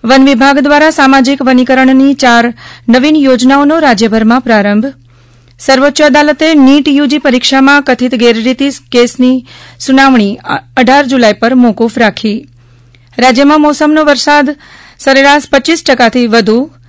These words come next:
સૌથી વધુ પાંત્રીસ પોઇન્ટ ચુમ્માલીસ ટકા વરસાદ સૌરાષ્ટ્ર ઝોનમાં નોંધાયો. અને ગુર્જરીએ પચીસ કરોડ રૂપિયાથી વધુના મૂલ્યની હાથશાળ અને હસ્તકલા ઉત્પાદનોનું વેચાણ કર્યું.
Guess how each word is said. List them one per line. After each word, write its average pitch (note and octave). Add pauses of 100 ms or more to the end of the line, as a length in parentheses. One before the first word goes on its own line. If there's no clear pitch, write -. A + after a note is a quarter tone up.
(160)
સૌથી C4+
વધુ C#4
પાંત્રીસ C4
પોઇન્ટ D4
ચુમ્માલીસ C#4
ટકા C#4+
વરસાદ A#3+
સૌરાષ્ટ્ર B3
ઝોનમાં G#3+
નોંધાયો. G3+ (680)
અને A3+
ગુર્જરીએ C4+
પચીસ C#4+
કરોડ D4
રૂપિયાથી C#4+
વધુના C4
મૂલ્યની B3+ (300)
હાથશાળ C4+
અને A3+
હસ્તકલા C4
ઉત્પાદનોનું A#3
વેચાણ A3
કર્યું. A3